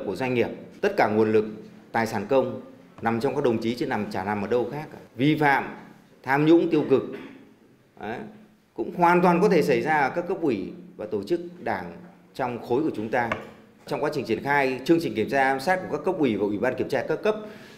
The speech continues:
trong, à, đảng bộ khối của chúng ta năm nay ấy, cần phải bám sát cái định hướng về công tác kiểm tra giám sát của Ban Thường vụ Tỉnh ủy, trong đó tập trung vào các cái lĩnh vực nhạy cảm dễ vi phạm. Thực hiện kiểm tra giám sát một cách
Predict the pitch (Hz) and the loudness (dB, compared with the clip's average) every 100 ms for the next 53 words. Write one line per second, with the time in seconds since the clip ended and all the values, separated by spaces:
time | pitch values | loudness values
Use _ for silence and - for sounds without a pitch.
0 | - 143 131 131 123 123 120 117 - - | -8 -2 -2 -2 0 2 2 -2 -14 -10
1 | - 104 104 104 123 175 - 123 139 131 | -2 2 2 4 4 6 2 2 2 2
2 | 131 135 120 123 - - 113 104 113 131 | 2 2 2 0 -4 -4 -2 0 0 0
3 | - 220 220 190 170 139 147 156 220 135 | -2 -4 0 4 4 6 4 4 4 0
4 | 139 139 165 165 104 - 135 131 120 135 | 2 0 0 0 0 2 2 2 -2 -2
5 | 196 202 202 104 127 123 104 110 - 110 | 0 0 -2 0 0 -2 -4 -4 -2 2
6 | 113 92 - - - - 135 139 - - | 2 0 -6 -16 -14 -4 0 2 2 2
7 | 143 127 110 143 143 139 139 117 110 104 | 0 2 0 -2 -2 -2 0 -2 -2 -2
8 | 120 95 95 113 135 117 98 - - - | -4 -4 -6 -6 -6 -6 -8 -8 -4 2
9 | 143 135 151 - 147 110 104 156 147 143 | 2 4 2 4 4 4 4 2 2 -2
10 | 147 196 190 - | -2 -2 -2 -4